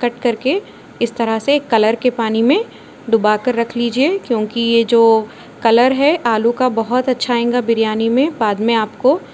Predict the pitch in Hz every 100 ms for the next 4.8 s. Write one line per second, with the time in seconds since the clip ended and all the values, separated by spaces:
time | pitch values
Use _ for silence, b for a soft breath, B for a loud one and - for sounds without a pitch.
0 | B B B - 220 220 220 226 220 226
1 | 254 269 240 233 220 220 226 220 214 214
2 | 220 233 285 294 247 - - 233 277 262
3 | 254 254 262 254 285 - 262 269 240 226
4 | 220 226 220 208 - 214 214 -